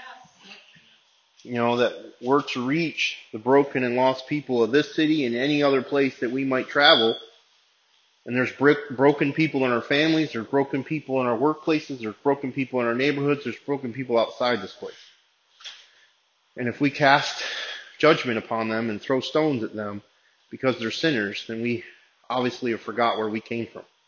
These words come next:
Because some of us have been the worst of the worst.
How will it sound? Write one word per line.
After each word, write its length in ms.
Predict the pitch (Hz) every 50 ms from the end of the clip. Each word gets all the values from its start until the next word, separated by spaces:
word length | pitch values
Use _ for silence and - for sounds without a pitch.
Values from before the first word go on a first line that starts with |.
| _ _ _ _ _ _ _ _ _ _ _ _ _ _ _ _ _ _ _ _ - _ _ _ _ _ _ _ _ _ _ _ _ _ -
Because 540 | 107 104 - 120 113 110 - - - - - - _ -
some 260 | - - 147 151 139
of 180 | 123 113 113 110
us 100 | - -
have 140 | 110 98
been 200 | 110 120 117 117
the 80 | 110 104
worst 340 | 107 120 123 120 - - -
of 80 | 104
the 60 | 104 101
worst. 400 | 113 123 113 92 - - -